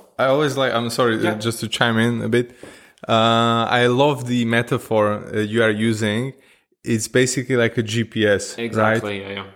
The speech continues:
Speaker 1: You need to know where are you going and how far are you from your target.
Speaker 2: Yes. And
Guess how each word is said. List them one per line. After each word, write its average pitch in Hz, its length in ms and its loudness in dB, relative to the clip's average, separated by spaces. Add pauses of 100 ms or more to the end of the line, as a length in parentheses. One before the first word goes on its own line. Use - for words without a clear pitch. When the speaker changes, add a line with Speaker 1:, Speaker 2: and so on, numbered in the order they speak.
Speaker 1:
You 135 240 0
need 151 280 0
to 151 80 -2
know 120 420 2 (120)
where 123 260 4
are 135 60 4
you 131 140 0
going 120 640 2 (120)
and 107 180 -2
how 143 200 2
far 135 380 0
are 117 100 4
you 110 400 -2 (160)
from 113 320 -4
your 104 340 2 (140)
target. 98 640 -2
Speaker 2:
Yes. - 400 -12 (400)
And 143 320 -6